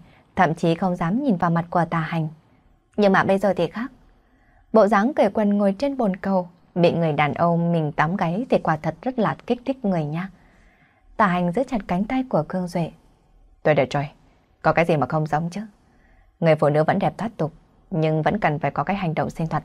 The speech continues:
bình thường hàng ngày. Nếu em không có những hành động như thế này, liệu anh còn thích nổi em không?" Khương Duệ lại cúi đầu xuống mà cất lời. "Anh, anh đi ra ngoài trước đi."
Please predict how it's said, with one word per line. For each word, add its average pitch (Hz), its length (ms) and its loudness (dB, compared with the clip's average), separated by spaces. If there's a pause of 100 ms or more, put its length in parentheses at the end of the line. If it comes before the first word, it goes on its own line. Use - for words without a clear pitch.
(120)
bình 151 200 0
thường 151 180 -4
hàng 147 220 -4
ngày. 143 220 -6 (580)
Nếu 156 240 4
em 170 120 2
không 160 200 0
có 151 100 2
những 160 140 -2
hành 180 160 -2
động 156 200 -2
như 156 80 -2
thế 156 140 -6
này, 185 240 -6 (520)
liệu 156 180 4
anh 151 280 0
còn 147 140 0
thích 220 160 -4
nổi 175 140 2
em 160 120 -2
không?" 165 240 -8 (920)
Khương 180 160 2
Duệ 170 140 2
lại 151 180 0
cúi 165 200 0
đầu 202 160 2
xuống 175 280 -2
mà 202 180 0
cất 269 220 -8
lời. 160 220 -4 (960)
"Anh, 190 300 -2 (140)
anh 214 140 0
đi 214 120 0
ra 208 100 -2
ngoài 202 200 0
trước 262 220 -6
đi." 226 200 -2